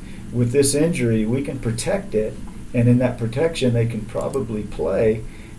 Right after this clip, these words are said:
then, then we can be a lot more aggressive. And then there's times where an athlete wants to be a little more aggressive than what really makes sense, and they're really, uh, in retrospect, they would think, "Wow, that was a dumb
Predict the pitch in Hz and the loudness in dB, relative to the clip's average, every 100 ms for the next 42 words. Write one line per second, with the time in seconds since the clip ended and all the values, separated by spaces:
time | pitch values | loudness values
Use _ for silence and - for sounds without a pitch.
0 | - 117 123 123 117 104 - 117 123 117 | -8 2 4 4 4 0 -4 0 2 4
1 | 123 123 120 117 113 113 110 117 104 101 | 2 2 0 2 2 2 0 2 0 2
2 | 117 127 - 101 98 - - - - 127 | 4 4 2 0 -2 -8 -10 -8 -2 0
3 | 143 147 156 147 123 131 135 139 123 - | 2 2 2 0 0 0 2 2 0 2
4 | 127 117 123 123 120 113 113 117 - - | 2 4 2 0 0 -2 0 -2 -2 -4
5 | 120 120 117 113 127 123 123 113 117 120 | 2 4 4 4 2 4 4 4 4 4
6 | 120 127 120 107 110 120 123 120 120 123 | 4 2 -2 0 0 4 4 4 4 6
7 | 110 107 - - 175 139 - 123 113 113 | 4 0 0 0 0 0 0 0 0 2
8 | 117 139 143 123 110 - - - - - | 2 4 6 6 2 -4 -12 -12 -12 -2
9 | 123 113 107 123 107 127 - 139 120 - | 2 4 2 2 4 6 6 4 2 2
10 | 120 117 120 113 110 123 120 117 113 110 | 2 4 2 2 2 2 2 2 0 2
11 | 127 131 107 95 95 90 | 2 2 0 -4 -6 -6